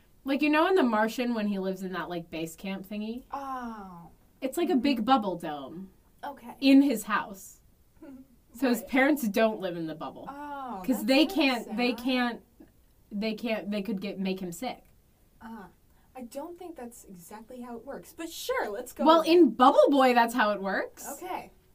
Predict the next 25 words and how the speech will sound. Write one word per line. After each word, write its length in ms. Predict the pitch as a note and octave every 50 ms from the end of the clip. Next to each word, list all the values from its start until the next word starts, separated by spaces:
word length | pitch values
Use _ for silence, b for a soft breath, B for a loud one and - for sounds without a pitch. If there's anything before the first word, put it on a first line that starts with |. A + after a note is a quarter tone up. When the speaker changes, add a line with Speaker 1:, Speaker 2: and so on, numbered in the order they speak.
| _
Speaker 1:
Anyway, 240 | - B3+ A#3+ G#3+ G3
it's 120 | F#3 F#3+ A#3+
a 20 |
really 140 | A#3+ A#3+ A3+
funny 140 | A3+ G3+ F3+
movie. 220 | D#3 D3 D#3 D3+
I'm 160 | D3+ F#3 G#3
gonna 120 | A3 A3+ A3+
make 180 | A3+ A3 A3
you 80 | A3 G3
watch 240 | F#3+ E3+ E3+ - F3+
it, 180 | E3+ D#3 - -
um, 180 | F3 F3 E3+ E3+
right 140 | E3+ E3+ E3+
after 220 | F3 F3 - F#3+
we 60 | F#3
watch, 300 | F3+ E3+ E3 E3+ E3 - -
uh, 240 | - F#3 E3+ D#3+ E3
The 120 | E3 F3
Velocipaster 720 | E3 E3+ E3+ E3 D#3 E3 E3 E3+ - F3 D#3+ D#3+ - - E3
and 80 | D3+
The 60 | D3+ D#3
Brave 160 | D#3 D3+ C#3+
Little 180 | C#3+ C#3+ D3+
Toaster. 360 | - - D#3+ D#3+ - D3 E3+